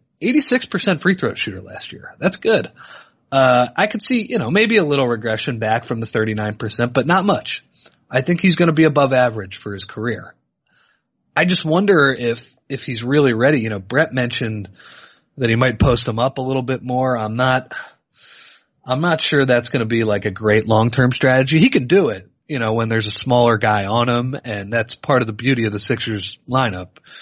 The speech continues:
You know, if you put a bigger guy on Simmons, Saric might have a mismatch in the post. Uh,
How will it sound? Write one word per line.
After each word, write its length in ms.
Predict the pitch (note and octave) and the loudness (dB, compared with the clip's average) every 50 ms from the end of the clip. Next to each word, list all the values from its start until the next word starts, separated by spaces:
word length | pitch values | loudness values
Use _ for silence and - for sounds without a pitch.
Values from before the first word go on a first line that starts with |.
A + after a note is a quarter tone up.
| - - _ - | -20 -20 _ -10
You 60 | A#2 | -8
know, 60 | G#2+ | -8
if 100 | G2+ - | -6 -6
you 60 | B2 | -8
put 160 | A2+ - C3+ A#2 | -2 0 -2 0
a 40 | |
bigger 260 | G#2 - B2 A#2 A#2 G#2+ | 0 0 0 2 2 2
guy 200 | B2 A#2 A2 A2 | 2 0 0 0
on 140 | G#2 G2 | -2 -4
Simmons, 440 | F#2+ - - B2 G#2+ G2 F#2 F#2 - | -6 -6 -6 -6 -6 -6 -10 -10 -8
Saric 400 | - - A2 G#2 G#2 F#2+ - - | -4 -2 -2 -2 -2 -4 -6 -4
might 160 | A#2 G#2+ G#2 | -2 -2 -2
have 120 | G2+ G2 G2 | -2 -2 -4
a 40 | F#2+ | -6
mismatch 520 | G2+ G2+ G2 - - G#2 F#2+ F2+ - - | -6 -6 -6 -6 -8 -8 -10 -10 -10 -10
in 60 | - | -10
the 60 | F2+ | -10
post. 420 | F2+ - C3 A#2+ G2+ - - - _ _ - - - - - - _ _ _ _ _ _ _ _ _ _ _ - | -6 0 0 0 0 0 -6 -14 _ _ -20 -20 -20 -20 -20 -20 _ _ _ _ _ _ _ _ _ _ _ -6
Uh, 460 | - A#2+ A2 G2+ F#2+ F#2 F2+ - - | -4 -4 -4 -4 -6 -10 -12 -14 -18